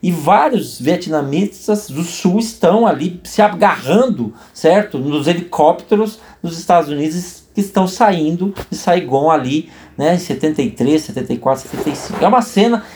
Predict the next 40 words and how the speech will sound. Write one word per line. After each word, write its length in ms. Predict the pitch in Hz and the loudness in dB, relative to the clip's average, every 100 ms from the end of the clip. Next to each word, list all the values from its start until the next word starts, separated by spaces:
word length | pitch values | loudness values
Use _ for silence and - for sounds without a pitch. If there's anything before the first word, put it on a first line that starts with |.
| - | -2
muito, 600 | 175 277 302 190 170 196 | 2 2 2 0 0 -4
eh, 180 | - 175 | -8 -8
teve 400 | 170 196 202 180 | 0 2 4 2
no 140 | 135 139 | -2 -4
cena-, 360 | - 160 165 | -2 0 0
tanto, 280 | - 226 226 233 156 147 | 0 0 4 2 0 -2
principalmente 340 | 208 240 311 | -2 0 0
na 140 | 202 180 | 2 2
mídia 200 | 156 160 | 0 -2
internacional, 460 | 160 143 143 175 | -2 -4 -2 -4
teve 160 | 180 175 | -2 0
muita 300 | 160 202 180 | 2 2 2
comparação, 480 | 160 147 135 123 175 | 0 0 0 0 -2
principalmente 360 | 208 190 185 | 0 0 0
dentro 180 | 175 185 | 0 0
dos 100 | 190 | 2
Estados 200 | 175 131 | 0 0
Unidos, 320 | 113 - - - - - - | -2 -8 -14 -20 -20 -12 -6
essa, 280 | 135 139 | -2 0
porque 200 | 127 - | 0 2
lembrou, 480 | 180 208 139 165 - - - _ _ _ _ | 4 4 4 0 -2 -18 -20 _ _ _ _
porque 460 | - 175 208 214 214 | -6 2 4 4 4
é, 300 | 190 180 185 | 2 2 2
é, 40 | 185 | 2
mostra 680 | 170 202 226 - - 135 - | 4 6 6 2 -8 -8 -8
o 60 | |
fracasso 720 | - 214 202 - 196 214 208 196 | -2 0 0 0 2 2 -2 -2
até 140 | 226 | 0
da 100 | 214 | 0
própria 260 | 214 226 220 | 2 0 0
saída 340 | 233 185 202 | 0 0 0
dos 100 | 180 | -2
Estados 240 | - 120 | -4 -2
Unidos. 340 | 117 107 - _ - - | -2 -4 -12 _ -20 -2
Agora, 420 | 160 139 220 262 | 0 4 4 4
Biden, 560 | 147 131 202 202 139 135 | 2 2 2 2 -2 -4
eu 140 | 135 120 | -6 -2
tava 220 | 151 143 | 0 2
lendo 280 | 135 139 120 | 0 -2 -2
agora, 420 | 107 175 160 | 2 2 0